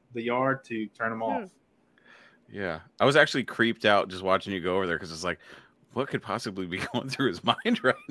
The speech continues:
Speaker 2: now? Like, the timing, like, yeah, doesn't
Speaker 1: Think
Speaker 2: get much
Speaker 1: about it.
Speaker 2: more.
Speaker 1: It was,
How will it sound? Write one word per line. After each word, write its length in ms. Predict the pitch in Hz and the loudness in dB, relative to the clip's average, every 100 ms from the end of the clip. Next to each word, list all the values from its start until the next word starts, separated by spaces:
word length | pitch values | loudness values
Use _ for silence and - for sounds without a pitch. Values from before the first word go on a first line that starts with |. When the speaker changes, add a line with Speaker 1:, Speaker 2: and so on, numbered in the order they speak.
| 127 | -6
Speaker 2:
now? 80 | 113 - - - | -6 -6 -12 -8
Like, 260 | 98 104 - - - - - - _ _ _ - 117 | -4 -4 -8 -18 -18 -18 -20 -20 _ _ _ -8 -4
the 140 | 185 _ - | -4 _ -14
timing, 760 | - 131 143 185 190 202 208 190 _ - | -8 2 4 6 4 4 0 -4 _ -2
like, 440 | 127 117 95 80 _ _ _ _ _ - _ _ _ _ | 4 4 4 0 _ _ _ _ _ -20 _ _ _ _
yeah, 240 | 90 80 78 _ - | -12 -12 -12 _ -2
doesn't 260 | 104 104 | -2 2
Speaker 1:
Think 120 | 180 208 | 2 4
Speaker 2:
get 60 | |
much 40 | 151 | 4
Speaker 1:
about 160 | 113 101 | 2 4
it. 40 | |
Speaker 2:
more. 120 | 120 | 4
Speaker 1:
It 40 | 143 | 6
was, 400 | 139 120 - | 6 4 -2